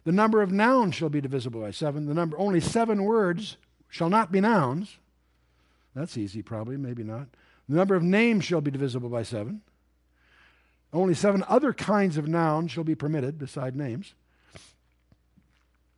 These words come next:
The number of male names shall be divisible by seven, and the number of generations shall be divisible by seven. You've probably guessed where I'm headed here, 'cause this is a description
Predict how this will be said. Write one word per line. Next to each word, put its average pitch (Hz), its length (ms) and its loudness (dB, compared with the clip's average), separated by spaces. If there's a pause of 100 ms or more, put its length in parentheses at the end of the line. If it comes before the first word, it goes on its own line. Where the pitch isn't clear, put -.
(140)
The 123 100 -2
number 180 260 4
of 135 100 2
male 185 260 4
names 180 220 2
shall 165 120 -2
be 160 80 0
divisible 156 420 -2
by 156 100 0
seven, 160 460 -4 (220)
and 143 160 -2
the - 20 -2
number 170 200 0
of 147 80 -4
generations 165 600 0
shall 156 140 -2
be 151 100 -2
divisible 147 380 -2
by 147 60 2
seven. 165 240 -4
You've 196 140 -2
probably 240 380 2
guessed 160 460 2
where 165 160 -2
I'm 151 100 0
headed 113 320 -6
here, 92 220 -14 (1400)
'cause 156 180 2
this 240 240 2
is 170 220 -2
a 160 60 0
description 143 760 -2